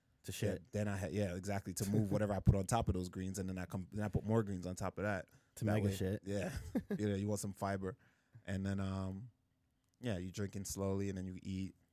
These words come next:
Speaker 2: You know, and, and another thing is people think you're rehydrated immediately once you start peeing clear, but
Speaker 1: That's what I'm
Speaker 2: that's,
Speaker 1: saying,
Speaker 2: that's
Speaker 1: yeah, like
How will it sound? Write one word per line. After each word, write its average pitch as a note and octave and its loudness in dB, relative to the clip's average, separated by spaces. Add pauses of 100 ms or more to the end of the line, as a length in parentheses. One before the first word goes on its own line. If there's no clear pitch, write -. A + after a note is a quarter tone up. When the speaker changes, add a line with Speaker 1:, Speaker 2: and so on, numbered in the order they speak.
(640)
Speaker 2:
You G#2 -4
know, G2 -2
and, G#2+ -4
and A#2+ -2
another A2+ 0
thing A#2+ -6
is G#2+ -4
people G#2+ -4
think G#2 -4
you're F#2+ 0
rehydrated G2 -2 (680)
immediately A2 4
once G#2 2
you G2 -6
start F#2 -2
peeing F#2+ -4
clear, G2 -2
but F#2+ -2
Speaker 1:
That's B2+ 4
what - 4
I'm - 4
Speaker 2:
that's, A#2+ 2
Speaker 1:
saying, A#2+ 0
Speaker 2:
that's B2 2
Speaker 1:
yeah, F#2+ 0
like G2 -4